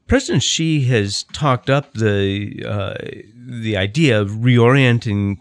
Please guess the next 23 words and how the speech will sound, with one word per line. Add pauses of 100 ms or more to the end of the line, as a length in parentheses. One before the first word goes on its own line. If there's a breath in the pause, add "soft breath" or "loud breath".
(180)
China's
economy
toward
internal
consumption
and
innovation,
but
the
reality
is
that
he's
following
China's
decades-long
strategy
of
growing
external
trade
and
expansion.